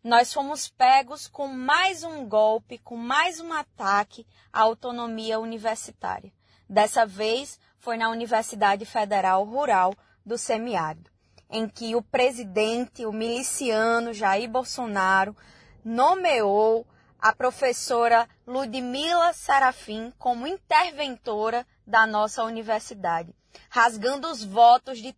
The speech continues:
toda uma comunidade acadêmica, desrespeitando a nossa cultura democrática de sempre se nomear o primeiro colocado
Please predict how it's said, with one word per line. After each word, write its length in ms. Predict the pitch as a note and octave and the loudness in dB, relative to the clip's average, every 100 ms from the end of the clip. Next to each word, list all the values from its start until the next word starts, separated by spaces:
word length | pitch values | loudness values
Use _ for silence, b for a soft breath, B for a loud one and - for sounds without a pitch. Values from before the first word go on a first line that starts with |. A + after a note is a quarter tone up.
| _ | _
toda 380 | C#4+ D#4+ C#4 D#4+ | -2 -2 0 -4
uma 220 | D4+ D4 | -4 -8
comunidade 720 | D4 C4+ C4+ C4 A3+ A3+ A3 | -8 -8 -8 -8 -2 0 0
acadêmica, 840 | A3+ - A3 F#3 F3 F3+ F3+ _ _ b b - | -4 -4 -8 -6 -8 -10 -14 _ _ b b -10
desrespeitando 1300 | A3+ G#3+ C4 C#4 - C#4+ C4+ - C4 C#4 E4 D#4 | -6 0 2 2 0 -4 -4 -6 -4 -2 -2 2
a 80 | C#4 | 2
nossa 300 | B3 B3 C4 | 2 -2 -4
cultura 440 | - A3+ - B3+ A#3+ | -12 -16 -12 -8 -6
democrática 960 | B3 A#3 G#3+ - F#3 F3+ F#3 _ G3+ b b G3+ | -4 -4 -6 -4 -2 0 -2 _ -20 b b -12
de 120 | A#3 | -10
sempre 560 | - - C4 C#4 C#4 | -8 0 0 0 -8
se 180 | - C#4+ | -10 -10
nomear 640 | B3+ B3 B3 G#3 G3 G3 b b | -6 -4 -2 2 4 2 b b
o 120 | - G#3+ | -12 -10
primeiro 580 | C4 A#3+ G#3+ G#3+ A3+ | -8 -6 -2 -2 -2
colocado 760 | A#3+ A#3+ A3 G#3 - F3+ F#3+ | -4 -2 0 -2 0 2 2